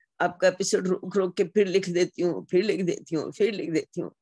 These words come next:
सबसे पहला प्रणाम तो मेरे स्वामी जी के चरणों में। एक और उनके लिए video बनाऊंगी। अब तो अपने आप को रोका ही नहीं जा रहा। कल उनकी मैंने किताब पूरी की, एक किताब पढ़ी जो मैं वहां से लेके आई थी।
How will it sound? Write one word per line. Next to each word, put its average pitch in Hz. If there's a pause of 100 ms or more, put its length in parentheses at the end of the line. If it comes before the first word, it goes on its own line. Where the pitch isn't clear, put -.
(280)
सबसे 202
पहला 160
प्रणाम 170
तो 175
मेरे 156
स्वामी 151
जी -
के -
चरणों 120
में। 143 (400)
एक 202
और 190
उनके 175
लिए 170
video 156
बनाऊंगी। 151
अब 139 (100)
तो 202
अपने 190
आप 185
को 220
रोका 190
ही 214
नहीं 185
जा 127
रहा। 113 (400)
कल 202
उनकी 202
मैंने 185
किताब 165
पूरी 175
की, 175 (260)
एक 170
किताब 147
पढ़ी 143
जो 165
मैं 156
वहां 147
से -
लेके -
आई -
थी। 170